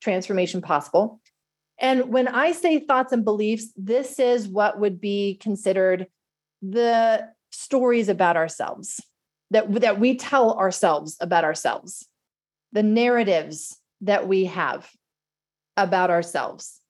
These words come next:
"I'm this," or "I'm not this." So this can be, "I'm,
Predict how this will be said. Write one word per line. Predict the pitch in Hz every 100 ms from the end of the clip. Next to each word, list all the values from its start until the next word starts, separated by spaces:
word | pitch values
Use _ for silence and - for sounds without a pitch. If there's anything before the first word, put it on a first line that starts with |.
| _ _ _ _ _ -
"I'm | 208 208 214 208 208 202 202 196 _ _ _
this," | 170 175 - - - - - _ _ _ _ _
or | 185 185 190 - -
"I'm | 180 180 185 185 185 - _ -
not | 214 233 190 160 156
this." | 147 - - - - _ _ _ _ -
So | 180
this | 185 185
can | 185 190 175
be, | 180 180 175 185 -
"I'm, | 175 180 185 190 185 190